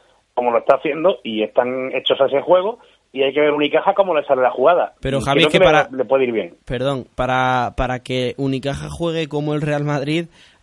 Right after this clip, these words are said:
Speaker 2: primero hace falta un presupuesto como el del Real Madrid y jugadores como los del Real Madrid. Y pese a todo, pese a que quiera jugar igual que el Madrid, eh, yo también veo una clara diferencia, aun, aun salvando las, la, las distancias,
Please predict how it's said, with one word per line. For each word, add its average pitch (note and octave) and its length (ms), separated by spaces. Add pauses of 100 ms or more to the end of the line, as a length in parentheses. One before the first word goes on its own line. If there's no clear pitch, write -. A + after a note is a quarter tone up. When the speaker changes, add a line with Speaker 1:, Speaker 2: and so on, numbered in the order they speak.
(140)
Speaker 2:
primero C#3+ 320
hace C#3+ 100
falta D3+ 240
un C3 80
presupuesto D3 460
como D3 120
el C#3+ 80
del C#3+ 160
Real D3 180
Madrid D3 420
y D#3 80
jugadores C3+ 360
como E3+ 200
los C3+ 200
del B2 200
Real B2+ 240
Madrid. B2+ 480 (280)
Y C#3 120
pese C3 400
a B2 160
todo, E3+ 520
pese C3 320
a B2 100
que B2 140
quiera D3 280
jugar D#3 500
igual C3+ 380
que D3 80
el C#3+ 80
Madrid, D3 400 (600)
eh, B2+ 200
yo B2+ 120
también C3+ 300
veo C#3+ 160
una D#3 200
clara C#3 280
diferencia, B2+ 720
aun, A#2 200
aun B2 220
salvando B2 420
las, C3+ 280
la, A#2+ 260
las A#2+ 240
distancias, B2+ 720